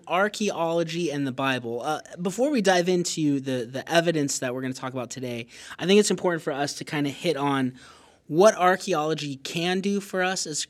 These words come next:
as Christians and what it can't do for us, okay? So when we discover, uh, things, you know, buried in dirt around the world that back up what the Bible says,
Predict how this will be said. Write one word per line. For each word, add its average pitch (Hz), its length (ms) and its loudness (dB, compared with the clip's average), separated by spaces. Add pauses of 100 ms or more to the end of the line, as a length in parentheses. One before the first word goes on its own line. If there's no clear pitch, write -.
(100)
as 143 160 -2
Christians 165 440 -4
and 143 160 -4
what 151 140 2
it - 160 -8
can't 175 580 -6
do 127 180 -6
for 110 200 -12
us, - 340 -10
okay? 147 360 -6 (360)
So 190 340 4 (400)
when 202 240 4
we 269 140 6
discover, 185 840 2
uh, 123 280 -6
things, 180 580 0 (240)
you 139 100 0
know, 120 120 2
buried 160 440 4
in 143 160 0
dirt 139 320 2
around 131 340 -2
the 135 60 -2
world 113 500 -4 (500)
that 139 260 0
back 180 340 2
up 185 200 -2
what 156 200 -4
the 156 80 -6
Bible 135 320 -2
says, 117 640 -4